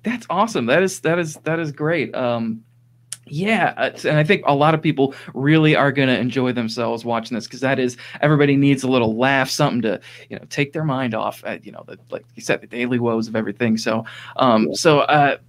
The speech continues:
Speaker 1: so people can watch this digitally. They can watch it through, uh, they can watch streaming.
Speaker 2: Yeah, 'cause
Speaker 1: And,
Speaker 2: right in
Speaker 1: um,
Speaker 2: your home, I don't even, you don't even gotta get the restraining order removed to have you come in there. Isn't that
Speaker 1: That's
Speaker 2: lucky?
Speaker 1: gr-, that's great. That is, that is absolutely <laughs> what you,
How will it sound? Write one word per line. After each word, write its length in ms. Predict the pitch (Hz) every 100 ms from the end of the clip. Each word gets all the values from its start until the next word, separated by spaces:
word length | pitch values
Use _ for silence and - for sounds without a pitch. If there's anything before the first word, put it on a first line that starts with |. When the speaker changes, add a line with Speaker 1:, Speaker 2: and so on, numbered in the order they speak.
| _ _ _ _ _ _ _ _ _
Speaker 1:
so 120 | -
people 240 | 156 190 220
can 140 | 208
watch 240 | 160 160 165
this 180 | 170
digitally. 520 | - 139 117 113 107 127
They 100 | 135
can 140 | 139
watch 180 | 127 127
it 100 | -
through, 400 | - 143 147 135
uh, 260 | 123 120 110
they 140 | 107
can 100 | 120
watch 240 | 120 127 -
streaming. 580 | - 185 185 180 220 - - - - -
Speaker 2:
Yeah, 160 | 240 240
'cause 180 | 196
Speaker 1:
And, 100 | 220 208
Speaker 2:
right 140 | 220
in 100 | 240
Speaker 1:
um, 80 | 214
Speaker 2:
your 200 | 202 170
home, 180 | 220 233
I 80 | 180
don't 180 | 185 196
even, 300 | 202 196 190
you 80 | 202
don't 100 | 233
even 140 | 247 233
gotta 200 | 208 196
get 180 | 196 190
the 80 |
restraining 500 | 185 175 202 208 226
order 260 | 202 170 156
removed 440 | 160 160 165 151
to 100 | -
have 180 | 170 170 160
you 100 | 147
come 140 | 165 156
in 120 | 170
there. 320 | 151 117 120 _ -
Isn't 160 | 359
that 100 | 359
Speaker 1:
That's 300 | 208 160 156
Speaker 2:
lucky? 180 | - 330
Speaker 1:
gr-, 60 | 277 - - - _ _
that's 180 | 196 202
great. 420 | 156 240 320 -
That 140 | 151 180
is, 200 | 170 -
that 220 | 156 151
is 120 | 147 139
absolutely 480 | 156 - 147 156
<laughs> 100 | 151
what 240 | - 151 -
you, 160 | 160